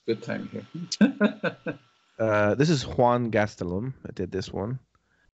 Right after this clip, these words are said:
Speaker 2: And it's interesting, too.
Speaker 1: Is it?
Speaker 2: Um, yeah, it's like, it's weird 'cause there's, like, no
Speaker 1: I wonder
Speaker 2: Well, it
Speaker 1: if
Speaker 2: looks
Speaker 1: he's always drawing like this with this line.
Speaker 2: No,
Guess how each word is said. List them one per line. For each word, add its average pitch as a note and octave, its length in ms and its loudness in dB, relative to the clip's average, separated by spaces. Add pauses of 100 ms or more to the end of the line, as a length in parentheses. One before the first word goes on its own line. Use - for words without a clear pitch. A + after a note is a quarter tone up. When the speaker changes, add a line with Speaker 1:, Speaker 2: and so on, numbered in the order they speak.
(800)
Speaker 2:
And D2 380 -4 (580)
it's - 140 0
interesting, G2+ 400 2
too. F2 320 4 (760)
Speaker 1:
Is G#2+ 80 2
it? - 0 -
Speaker 2:
Um, G2 400 2 (1600)
yeah, D3+ 220 4
it's A#2 80 -4
like, A2+ 180 -2
it's A2 140 -10
weird A#2+ 340 -2 (180)
'cause G#2+ 140 -4
there's, G#2+ 200 0
like, G2+ 200 0
no G#2+ 460 4 (400)
Speaker 1:
I C3+ 80 -8
wonder D3+ 220 4
Speaker 2:
Well, C3+ 80 6
it - 20 6
Speaker 1:
if - 60 6
Speaker 2:
looks D3+ 120 0
Speaker 1:
he's A#2+ 160 -2
always C3+ 500 2
drawing G#2 280 0
like G2 220 -4
this - 220 -10
with G2+ 200 -6
this - 340 -10 (320)
line. G2 720 2 (560)
Speaker 2:
No, E3 340 4